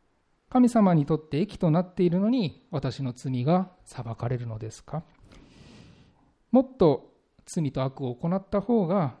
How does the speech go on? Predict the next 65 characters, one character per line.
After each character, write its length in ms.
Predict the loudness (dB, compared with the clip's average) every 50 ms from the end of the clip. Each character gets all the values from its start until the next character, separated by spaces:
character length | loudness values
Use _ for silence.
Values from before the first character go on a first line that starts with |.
| _ _ _ _ _ _ _
神 220 | 0 0 0 0
様 220 | 0 -2 -2 -2
の 120 | -4 -4 -6
益 180 | -6 -8 -8
と 120 | -8 -6 -4
な 120 | -2 -2
り、 240 | -2 -2 -4 -6 -12 -20 _ _
神 220 | -6 -4 -4 -2
様 180 | -4 -4 -4 -4
の 160 | -4 -4 -4
栄 60 | -4
光 180 | -4 -4 -4 -4
が 100 | -2 -4
表 200 | -2 -2 -2 -2
さ 140 | -2 -2 -4
れ 60 | -4
て 100 | -4 -4
良 180 | -4 -2 -2 -2
い 60 | -2
の 120 | -2 -4
で 80 | -2 0
は 140 | 2 2 4
な 100 | 4 2
い 40 | 0
で 140 | -2 -6 -10
し 100 | -10 -16
ょ 160 | -18 -18 -16
う 80 | _ -2
か 100 | -2 0
と、 280 | 0 -2 -4 -4 -10 _ _ _ _ _ _ _
そ 180 | -18 -16 -14
の 160 | -12 -8 -6
よ 220 | -6 -4 -2 -2 -2
う 40 | -2
に 200 | -4 -4 -6 -6
反 240 | -6 -6 -6 -6
論 160 | -6 -8 -8 -10
し 100 | -12 -12
て 80 | -12
い 60 | -10
る 100 | -10 -10
ん 60 | -10 -10
で 120 | -12 -14
す。 220 | -16 -20 -20 _ _ _ -20 -20 -20 -20 -20 _ _ -20 -20 -20 _ _ _ _ _ _ _ _ _ _ -20 _ _ _ _ _ _ _ _ -2
で、 100 | -2 2
パ 140 | 6 8 8
ウ 60 | 10
ロ 80 | 10 8
は 100 | 6 8
五 120 | 6 4
節 320 | 4 4 0 0 0 -2
で、 240 | 0 2 2 2 0 -2 -6 _ _ _ _ _ 0
「人 380 | 4 6 8 8 8 8 8
間 240 | 6 6 4 4 2
的 280 | 2 -2 -4 -2 2 2
な 220 | 2 2 2 0 0
言 160 | -2 -2 -2
い 40 | -2
方 340 | -4 -6 -6 -4 -4 -4
を 100 | -4 -6
し 160 | -8 -8 -10 -8
ま 160 | -8 -8 -8
す 200 | -10 -14 -10 -6
が」 140 | -4 -4 -2
と 340 | -2 -2 -2 -2 -4 -10